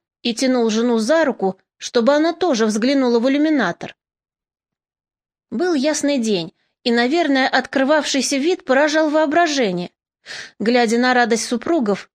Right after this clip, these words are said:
я почти позабыла свое беспокойство. Однако сам полет не положил конец моим приключениям.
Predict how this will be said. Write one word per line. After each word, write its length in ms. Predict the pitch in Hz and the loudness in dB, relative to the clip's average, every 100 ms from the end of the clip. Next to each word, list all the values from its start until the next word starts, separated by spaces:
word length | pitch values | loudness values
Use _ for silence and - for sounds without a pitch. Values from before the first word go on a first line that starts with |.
| _ | _
я 200 | 233 320 | -2 0
почти 380 | 320 311 - 330 | 2 0 -2 -2
позабыла 540 | 339 320 330 247 196 | 0 0 2 2 2
свое 300 | 190 208 214 | 0 2 2
беспокойство. 920 | 190 220 - 285 285 202 170 - - - _ _ _ _ _ _ - | 2 -2 -2 -2 0 -2 -2 -8 -18 -20 _ _ _ _ _ _ -4
Однако 460 | 196 240 359 320 | -2 0 0 -2
сам 320 | - 370 370 | -2 0 0
полет 420 | 330 330 339 339 - | 2 2 2 -2 -4
не 160 | 302 330 | -4 0
положил 480 | 349 359 302 240 | 2 2 2 0
конец 420 | - 220 247 320 269 | 0 0 0 -2 0
моим 280 | 247 247 247 | 0 0 0
приключениям. 840 | 285 302 330 - 202 180 165 | -2 -2 -2 0 -2 -2 -6